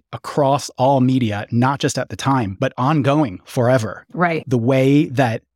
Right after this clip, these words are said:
Speaker 1: you know, the powers that be saw the value of Black characters
Speaker 2: Mm-hmm.
Speaker 1: and understood that it wasn't like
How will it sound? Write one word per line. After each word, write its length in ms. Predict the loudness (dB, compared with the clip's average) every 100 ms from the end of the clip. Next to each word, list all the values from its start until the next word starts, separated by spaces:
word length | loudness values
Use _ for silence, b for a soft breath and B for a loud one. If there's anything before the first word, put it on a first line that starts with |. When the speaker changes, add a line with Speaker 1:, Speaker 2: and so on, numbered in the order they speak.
| _
Speaker 1:
you 160 | -4 -2
know, 200 | -2 -6 _ _ _
the 100 | -6
powers 540 | -4 -2 0 0 0 0
that 240 | -2 -2
be 460 | 0 0 -2 -4 -8
saw 840 | -8 -4 0 2 4 2 0 -6 -12 _ _
the 100 | -6
value 880 | 0 2 2 2 0 -2 -4 -6 -6 _ _ -6
of 420 | -6 -6 -10 -6
Black 260 | -2 -2 -2
characters 720 | -4 -2 -2 -6 -8 -8 -10
Speaker 2:
Mm-hmm. 400 | -10 -10 -10 -10 -10 -4
Speaker 1:
and 220 | 0 0 2
understood 960 | 2 2 -2 -4 0 2 2 -2 -8 -4
that 220 | -4 -4 _ _ _ _ -10
it 160 | -8 -2
wasn't 460 | 0 2 0 0
like 480 | -2 -2 -4 -10